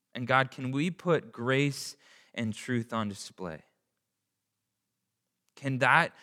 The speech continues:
be what we broadcast in our lives when we connect with people, when we run into people, when we're frustrated with people?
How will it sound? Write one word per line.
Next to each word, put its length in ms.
be 160
what 240
we 120
broadcast 840
in 80
our 160
lives 340
when 120
we 100
connect 520
with 180
people, 280
when 160
we 100
run 280
into 300
people, 380
when 160
we're 100
frustrated 720
with 220
people? 500